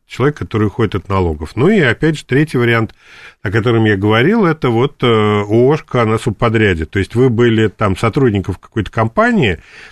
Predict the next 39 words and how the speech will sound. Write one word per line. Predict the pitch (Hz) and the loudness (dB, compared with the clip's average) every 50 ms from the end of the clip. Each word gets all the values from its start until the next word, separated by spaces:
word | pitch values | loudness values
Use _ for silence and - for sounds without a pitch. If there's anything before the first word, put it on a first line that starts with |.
| - _ | -18 _
а | - 98 | -6 -4
дальше | 98 123 - 233 - - 175 | 0 0 0 -2 0 0 -2
вы | 147 113 113 117 107 | -2 0 -2 -2 -2
делаете, | 110 143 147 131 120 110 - 123 110 | 0 2 2 2 2 0 0 -4 -2
собственно, | - 127 107 - - 120 113 113 113 110 110 107 104 104 104 98 92 - | -2 -2 -4 -2 -2 0 2 2 2 2 2 2 2 2 0 0 -2 -2
предприятие | - 107 95 - 117 123 151 190 220 247 240 - 180 151 127 117 110 | -4 -6 -4 -2 0 0 2 2 0 0 -2 0 0 2 2 2 2
и | 104 | 0
заключаете | 98 104 - 123 110 - 196 208 214 196 - 120 | -2 -2 -2 -2 -2 0 2 0 0 0 -2 -4
договор | 110 107 110 123 123 120 127 127 117 113 | -4 -2 0 0 2 2 2 2 0 -2
с | - - - 120 110 | -4 -6 -4 -2 -2
вот | 101 101 110 107 - | 0 0 -2 0 0
этим | 110 98 - 110 95 | -2 -2 -2 -2 -2
вот | 95 90 - 107 | -2 -2 -2 -4
основным | 101 - 117 110 107 107 104 92 90 - - - - - - - _ - | -4 -2 0 0 2 2 0 0 -2 -4 -8 -20 -20 -20 -20 -18 _ -2
своим | 123 120 113 107 | 0 0 2 2
работодателем. | 104 107 98 107 104 - 127 139 202 240 254 - - 170 139 131 | 2 0 -2 -2 -2 -2 -2 0 0 -2 -2 0 0 0 0 0
Это | 160 160 - | 0 -2 -2
то, | 196 | -4
что | 180 - - 135 | -4 -2 -2 -2
называется | 117 120 135 151 151 - - | 0 2 2 0 0 -2 -6
дроб-, | 117 113 113 113 110 | -4 -4 -4 -4 -6
дробление | 95 92 123 123 117 117 117 117 120 117 113 110 104 | -2 0 0 0 0 0 0 2 2 2 2 0 0
бизнеса. | 95 101 98 82 85 80 73 - - 107 - _ _ - - - - - _ - | 0 0 -2 -2 -2 -6 -8 -8 -10 -12 -12 _ _ -20 -20 -20 -20 -20 _ -6
А | 110 107 107 110 113 110 | -2 0 2 2 2 2
вот, | 107 120 117 104 - - | 2 2 2 2 0 -2
и | 110 | -2
поди | - - 110 110 139 202 | 0 0 -2 0 0 -2
ж | - | 0
ты | - - | -2 -2
потом | - - 120 - 139 127 110 | -2 -2 -4 -2 -2 -2 -2
докажи, | 110 95 - 113 107 110 147 214 | -2 -2 -2 0 0 2 0 0
что | 202 - - - 123 117 113 110 104 104 | -2 -2 -2 0 2 2 2 2 2 2
у | 101 104 | 2 2
вас | 120 - 151 - | 2 0 0 -2
там | - 107 101 101 98 98 95 95 92 98 | -4 -2 -2 0 0 0 0 -2 0 0
нормальные | 107 113 120 123 120 110 104 98 92 92 92 90 90 87 85 87 | 0 0 2 2 0 0 0 0 0 0 0 0 0 -2 -2 -2
вот | 87 90 95 92 - _ | -2 -2 -2 -4 -4 _
трудовые | - 104 95 104 101 98 101 98 | -6 -2 0 0 0 2 2 0
отношения, | 92 - 101 101 101 - - 202 226 233 202 151 110 92 - | -2 -2 -2 -2 -2 0 0 0 2 2 2 2 0 0 -4